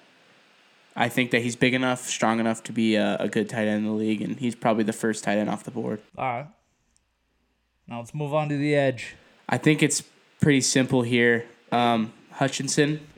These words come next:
Speaker 2: You're going Hutchinson? I kinda wanna go Kayvon.
Speaker 1: That's gonna be a debate.
Speaker 2: That's gonna be, that, this,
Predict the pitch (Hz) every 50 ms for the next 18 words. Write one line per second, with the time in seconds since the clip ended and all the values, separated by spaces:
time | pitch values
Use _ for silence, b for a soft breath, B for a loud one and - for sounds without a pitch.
0 | 120 - 120 117 120 117 120 120 123 123 - 143 131 - 151 160 165 - - 127
1 | 120 - - 117 127 131 131 139 135 135 135 131 127 117 127 127 120 113 - -
2 | 135 120 117 110 107 107 107 95 - _ _ b b b b b b b b b
3 | - 135 127 - - 156 147 147 139 139 139 135 139 127 110 117 113 117 117 110
4 | - - - _ _ _ _ _ _ _ _ _ _ 127 123 131 - - 156 147
5 | 143 139 135 143 143 139 - - 147 165 165 - 143 156 185 185